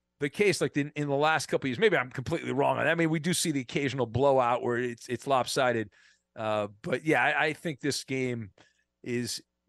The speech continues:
in the fourth quarter. I think it's still gonna be in doubt. The Chiefs will be in the lead, but it's not gonna be one of those games you can leave early and go out and have a party.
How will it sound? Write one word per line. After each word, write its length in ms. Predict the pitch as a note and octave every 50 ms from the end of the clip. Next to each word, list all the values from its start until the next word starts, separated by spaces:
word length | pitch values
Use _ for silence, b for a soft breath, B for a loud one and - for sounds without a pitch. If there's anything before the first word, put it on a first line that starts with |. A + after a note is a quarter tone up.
| C#3 - _ _
in 220 | F3+ G3+ A3+ A3
the 80 | G#3+ G3+
fourth 460 | - - - A#3+ A3+ G#3 F#3+ - -
quarter. 520 | - - C#4 C4+ B3 A3 F#3+ F3+ E3+ E3 E3
I 80 | D#3 D3
think 180 | - - G#3 C#4+
it's 140 | D#3+ -
still 320 | - - - A3 G#3+ G#3+ G3
gonna 180 | F3+ F#3 F3
be 160 | D#3+ E3+ F3 E3
in 140 | D3+ D3
doubt. 400 | C3 - B3 B3+ G#3+ F3 E3+ E3+
The 80 | D#3+ D3
Chiefs 260 | - - A3 F3+ -
will 60 | F#3
be 120 | D#3+ E3 E3+
in 60 | D#3+
the 80 | D3+ D#3+
lead, 720 | F3 B3+ D#4+ D#4 C#4 A#3 G#3+ G3 F#3+ F#3 F3+ F3 C#3+ b b b b b _
but 140 | F#3+ F#3 F#3
it's 160 | F3 - G#3+
not 200 | A3 G#3+ G3 -
gonna 140 | - G3+ E3
be 100 | F3 E3+
one 180 | E3+ F3 E3+
of 60 | E3
those 140 | D#3 D3+ C#3
games 240 | - E3 D#3+ D#3 B2+
you 80 | D3 -
can 160 | - C3+ C3+
leave 220 | D#3 D#3 D3+ C#3
early 280 | D3 D3 D3 C#3+ C#3+ C#3
and 120 | C3 B2
go 180 | B2 C3+ C3+ C3
out 160 | B2+ B2 B2+
and 100 | A#2+ A#2
have 120 | B2 A#2+
a 40 | A2
party. 380 | F#2+ - C3 A#2+ G2+ E2+ C#2